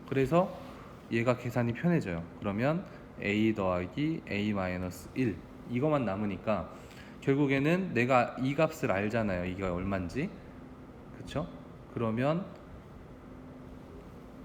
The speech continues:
아, 여기에다가 이제 플러스 이. 이렇게 되는 거죠. 그러면 아까 말했듯이 이 값을 알고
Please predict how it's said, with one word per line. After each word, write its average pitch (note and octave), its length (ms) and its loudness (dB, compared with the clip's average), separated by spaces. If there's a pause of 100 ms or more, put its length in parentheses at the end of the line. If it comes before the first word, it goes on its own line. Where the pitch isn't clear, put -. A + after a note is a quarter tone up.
(1300)
아, G#2 180 -8 (120)
여기에다가 G#2 520 0
이제 G#2+ 120 -2
플러스 C3+ 720 0
이. F#2+ 180 -4 (840)
이렇게 G#2+ 240 -2
되는 F2 260 -4
거죠. E2 200 -8 (640)
그러면 B2 480 2 (440)
아까 G#2+ 200 0
말했듯이 G2 540 -2
이 B2+ 160 0
값을 C#3+ 360 2
알고 F2+ 380 0